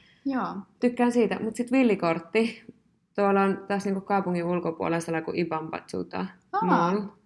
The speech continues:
Speaker 2: Joo. Se on yhdessä ke-, ei kun kahdessa kerroksessa, joo.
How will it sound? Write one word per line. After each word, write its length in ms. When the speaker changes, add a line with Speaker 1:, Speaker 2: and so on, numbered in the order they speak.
Speaker 2:
Joo. 240
Se 160
on 320
yhdessä 320
ke-, 220
ei 140
kun 140
kahdessa 400
kerroksessa, 680
joo. 600